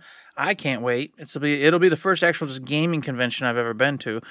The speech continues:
You know, we've cut, done some of the anime cons and whatnot, but this will be the first gaming one. Can't wait to do it. And, of course, talk about it all on the show.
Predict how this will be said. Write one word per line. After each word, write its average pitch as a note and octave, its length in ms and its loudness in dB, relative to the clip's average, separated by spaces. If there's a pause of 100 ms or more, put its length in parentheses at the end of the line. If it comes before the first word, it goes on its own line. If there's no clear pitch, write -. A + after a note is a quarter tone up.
(220)
You C3+ 80 -2
know, A#2+ 80 4
we've A#2+ 120 -2
cut, C3 220 -2
done B2+ 240 2
some C3+ 140 -4
of B2 80 0
the B2 80 0
anime B2 340 2
cons A#2 400 -2
and A#2+ 140 -4
whatnot, A#2 340 0 (540)
but - 80 -16
this D#3+ 160 4
will E3 60 0
be D#3+ 60 2
the D3+ 60 2
first F#3 320 2
gaming D3+ 320 2
one. C#3 300 2 (340)
Can't D#3 220 -2
wait D3 160 -2
to C3 80 -14
do B2+ 180 2
it. B2 160 4 (340)
And, F#3 160 4
of D3+ 60 -2
course, B2 220 -2
talk B2+ 240 2
about A#2+ 260 2
it A#2+ 140 2 (180)
all D#3+ 220 4
on C#3 100 4
the A#2+ 80 0
show. A#2+ 400 2